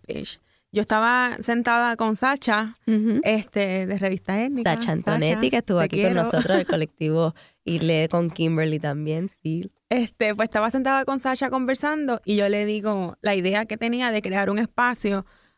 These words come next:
Speaker 1: donde yo pudiese escribir poesía erótica, pero que al mismo tiempo pudiera vender una serie de libros, este, artesanales que yo quería hacer con poesía erótica.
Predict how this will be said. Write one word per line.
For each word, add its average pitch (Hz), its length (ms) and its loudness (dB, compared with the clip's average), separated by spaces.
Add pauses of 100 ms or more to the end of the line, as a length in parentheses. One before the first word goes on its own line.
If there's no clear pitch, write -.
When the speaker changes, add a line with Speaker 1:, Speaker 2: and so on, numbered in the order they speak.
(180)
Speaker 1:
donde 226 680 0
yo 196 200 0
pudiese 233 360 0
escribir 233 380 -2
poesía 233 400 -2
erótica, 220 520 -2
pero 202 160 2
que 196 80 -4
al 196 80 0
mismo 214 280 0
tiempo 214 580 -2 (480)
pudiera 214 380 4
vender 226 520 0 (120)
una 202 220 0
serie 233 260 0
de 233 80 2
libros, 196 680 -2 (540)
este, 196 420 -2
artesanales 202 640 0
que 240 120 0
yo 196 100 0
quería 202 200 2
hacer 302 240 0 (240)
con 180 520 -4
poesía 190 320 -2
erótica. 170 500 -6